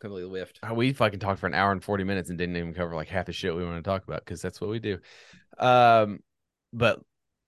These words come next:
Speaker 2: so the guy that created, uh, which, which one of those headsets? The Oculus founder says that he has a, I know it's like, we're, like, weeks late on this, but he says he has a V R headset that if you die in the game, you die in real life.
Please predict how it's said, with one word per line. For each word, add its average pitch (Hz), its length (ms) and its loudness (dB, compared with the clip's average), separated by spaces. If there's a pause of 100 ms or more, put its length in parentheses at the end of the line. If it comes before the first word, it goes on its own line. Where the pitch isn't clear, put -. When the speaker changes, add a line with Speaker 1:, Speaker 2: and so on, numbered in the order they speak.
Speaker 2:
so 147 440 4
the 117 120 -4
guy 120 300 6
that 110 140 -2
created, 101 760 0 (140)
uh, 80 1160 0 (360)
which, 104 300 -4
which 104 220 -8
one 117 100 -4
of 110 60 -2
those 104 100 -4
headsets? 104 340 -4
The 82 80 -4
Oculus 107 480 0
founder 98 540 0
says 92 320 -2
that 87 140 -4
he 95 200 -6
has 90 680 0 (100)
a, 82 600 -6 (800)
I 104 100 -2
know 92 100 2
it's - 160 -6
like, 76 220 -4
we're, 90 140 -2
like, 73 200 -4
weeks 82 260 -8
late 78 160 -2
on 76 80 -8
this, 76 200 -10
but 80 180 -6
he 92 80 -12
says 95 240 -6
he 92 120 -8
has 92 640 -2 (100)
a 87 300 -6
V 107 260 -2
R 110 160 4
headset 110 580 -2
that 95 140 -4
if 90 140 -10
you 92 100 -8
die 90 280 0
in 95 120 -6
the 92 80 -8
game, 90 300 -6
you 85 80 -10
die 85 200 -4
in 82 120 -8
real 78 200 -6
life. 65 360 -6